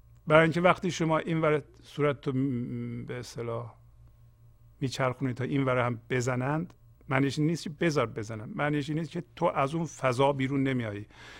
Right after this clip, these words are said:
ولی هرچی اون فضا میگه، اون کارو می‌کنی. ممکنه که از اون فضا بیاد که از خودت دفاع کنی یا عمل دیگه انجام بدی. حالا فقط تمثیل این. پس آخر قصه میاد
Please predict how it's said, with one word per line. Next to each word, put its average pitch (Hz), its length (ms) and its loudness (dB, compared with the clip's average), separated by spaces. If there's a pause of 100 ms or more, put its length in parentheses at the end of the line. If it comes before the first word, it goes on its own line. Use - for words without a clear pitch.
(180)
ولی 160 200 8
هرچی 175 380 8
اون 170 120 4
فضا 147 440 8
میگه، 139 320 8
اون 180 280 4
کارو 135 220 6
می‌کنی. 110 380 -4 (1500)
ممکنه 127 440 0
که 156 320 -8 (400)
از 123 180 0
اون 139 80 -2
فضا 139 360 -2
بیاد 143 300 -6
که - 100 -18 (400)
از - 140 -10
خودت 117 300 -8
دفاع 127 260 -6
کنی 156 380 -6
یا 139 100 -4
عمل 127 320 -2
دیگه 123 340 -6
انجام 143 320 -4
بدی. 147 320 -6 (560)
حالا 113 400 -2 (1120)
فقط 120 460 -10
تمثیل 117 540 -6
این. 101 160 -10 (1800)
پس 151 220 6
آخر 180 500 6
قصه 160 240 2
میاد 151 400 0